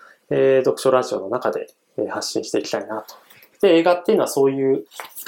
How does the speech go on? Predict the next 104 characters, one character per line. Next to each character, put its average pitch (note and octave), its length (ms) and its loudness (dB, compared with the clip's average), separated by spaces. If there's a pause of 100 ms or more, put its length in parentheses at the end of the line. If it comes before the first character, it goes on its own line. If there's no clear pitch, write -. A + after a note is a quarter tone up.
(140)
発 - 280 -2
信、 C3+ 380 -2
そ F3+ 240 2
う F#3 60 0
い F#3 200 4
う - 120 -8 (340)
類 D#3+ 180 4
の D#3+ 260 -2
線 E3 360 0
的 E3+ 200 -2
な E3+ 80 2
見 E3 100 6
方 E3 200 0
の E3 100 2
発 D#3 260 -6
信 E3+ 160 2
っ - 40 0
て - 40 -12
い - 40 -20
う - 100 -20
の B2 60 -2
が A#2 80 2
す C#3+ 100 -2
ご F3 120 2
く、 - 280 -6 (760)
ま D#3 100 2
あ、 B2+ 40 0
向 D#3 140 4
い F#3 80 -2
て F3+ 100 4
い E3+ 100 2
る D#3+ 120 4
メ D#3 140 2
デ A#2+ 80 -4
ィ A2 40 0
ア - 20 -2
な - 60 -8
ん - 120 -18
じ - 80 -16
ゃ - 40 -16
な - 80 -20
い - 20 -20
か - 140 -20
な - 80 -20
っ - 20 -20 (100)
て - 60 -20
い - 80 -20
う - 20 -20
ふ - 40 -20
う - 40 -20
に、 - 60 -20 (460)
個 A#2+ 120 -2
人 A2 140 0
的 A#2+ 180 -6
に A#3+ 60 0
は - 120 -2
思 - 80 -16
っ - 40 -20 (140)
て - 60 -20
い - 80 -20
ま - 80 -12
す。 - 260 -6 (1300)
で、 G3 120 6
な G#3 60 4
ん - 40 -4
か B2 80 0
映 D#3+ 100 2
画 G3+ 120 0
監 B3+ 160 0
督 G#3+ 120 2
に D3 60 4
な C3+ 100 4
れ D3+ 60 2
な E3+ 80 2
か C3+ 80 2
っ - 80 -4
た A2+ 80 2
僕 B2+ 220 -8
が A2+ 80 0
っ - 80 -10
て - 80 -6
タ C3+ 160 0
イ C3 60 0
ト C3+ 100 0
ル、 C3 400 2
タ B2+ 120 0
イ C3 60 0
ト D3+ 80 -4
ル D3 80 -10
と D#3+ 80 2
い D3 100 6
う G2+ 100 -2
か、 G#2+ 200 -4
ま B2+ 100 0
あ、 - 20 -8
そ E3 140 2
う - 20 4
い - 20 4
う D#3+ 80 -10
こ D#3+ 80 4
う D3+ 40 0
企 - 260 -4
画 D3 60 -4
に C#3+ 260 -4